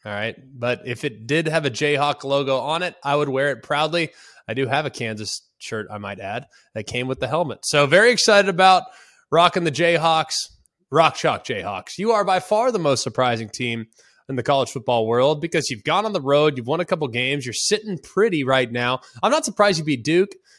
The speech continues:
Uh, I'm not really that surprised you took care of us week one, obviously, but I am surprised that in back-to-back weeks you go to West Virginia, pull off a stunner against what I think is a pretty solid football team, and then you go to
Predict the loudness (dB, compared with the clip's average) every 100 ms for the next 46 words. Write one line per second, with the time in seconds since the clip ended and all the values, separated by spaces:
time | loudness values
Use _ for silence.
0 | _ 4 4 4 2 2 4 4 4 -2
1 | -4 0 2 2 -2 -6 -6 -2 -2 -2
2 | -4 -4 -4 -2 -2 0 0 0 -4 -4
3 | -4 -2 0 2 0 -2 -4 0 2 2
4 | 0 -4 -6 -6 0 0 0 -2 0 0
5 | -2 -4 -4 -6 -6 -6 -6 -6 -2 0
6 | 0 -2 -4 -2 -4 -4 -6 -6 _ _
7 | _ _ 0 4 6 4 2 -6 -2 0
8 | 0 0 0 -2 -4 -4 -4 -6 -10 -12
9 | -10 -8 -4 -4 -4 -6 -4 -6 -4 -6
10 | -6 -4 -4 -4 -4 -2 -2 -2 -6